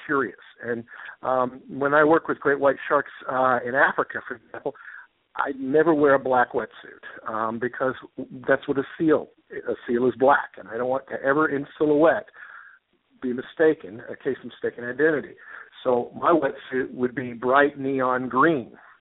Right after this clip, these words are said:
and I've had a massive great white swim up to me and just stop, foot on the brakes and stop, and literally physically shake. And,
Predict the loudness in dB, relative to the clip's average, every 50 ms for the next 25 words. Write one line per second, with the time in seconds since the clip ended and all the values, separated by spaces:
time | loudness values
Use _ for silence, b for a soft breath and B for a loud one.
0 | _ _ -12 -8 -6 -4 -4 -4 -2 -2 -2 -2 -4 -6 -6 -6 -6 -6 -8 B
1 | B B B B B B B _ _ -8 -8 -8 -8 -8 -8 -8 -6 -6 -2 0
2 | 2 2 2 2 0 -4 -10 -8 -6 -6 -6 -6 -6 -8 -8 -8 -10 -10 -8 -6
3 | -4 -4 -6 -8 -10 -12 -10 -8 -8 -8 -6 -6 -8 -8 -8 -10 -14 -16 -18 -4
4 | _ 4 4 4 4 2 -4 -16 -10 -6 -4 -4 -2 -2 -4 -2 0 0 0 0
5 | -2 -8 -20 -20 -20 -20 -20 -16 -2 2 4 4 4 2 0 -6 B B B B
6 | B B -10 -4 -2 0 0 2 2 0 -2 -4 -4 -4 -4 -2 -4 -6 -6 -8
7 | -10 -8 -6 -2 0 2 2 2 0 -2 -8 -12 -20 B B B B B B B
8 | B B B _ _ _ _ _ -8 -6 -4 -4 -4 -6 -8